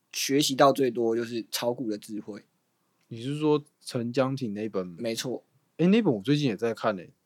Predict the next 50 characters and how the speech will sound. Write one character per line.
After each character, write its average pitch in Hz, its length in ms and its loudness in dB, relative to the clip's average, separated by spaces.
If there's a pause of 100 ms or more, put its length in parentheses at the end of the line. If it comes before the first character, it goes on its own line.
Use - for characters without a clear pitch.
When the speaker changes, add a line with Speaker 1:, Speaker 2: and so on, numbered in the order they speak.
Speaker 2:
那 160 100 4
一 175 60 8
本 131 260 2
我 98 80 -10
觉 107 160 -10
得 107 240 -2
也 107 160 -6
蛮 104 200 -4
有 104 120 -2
趣， - 240 -12
他 226 120 6
也 185 160 10
讲 117 220 0
了 107 60 -8
蛮 113 260 -6
多 143 320 6
可 139 160 0
能， 113 320 -8 (540)
因 190 120 0
为 233 100 4
我 131 200 2
最 208 160 0
近 202 140 2
看， 185 180 2
我 143 80 0
发 156 160 6
现 190 80 6
我 123 100 4
看 165 220 4
到 156 200 6
的 123 180 -2
这 151 160 2
种 120 240 0
交 131 200 4
易 143 80 6
的 117 100 2
书 120 220 -6
都 123 120 -2
是 131 140 -6
讲 185 280 -6
心 143 240 0
里 110 140 0
面 113 180 -6
讲 - 140 -8
的 87 80 -18
比 87 60 -18
较 104 140 -4
多。 95 320 -8 (520)
Speaker 1:
是。 - 300 -8 (140)
Speaker 2:
对， 117 220 -2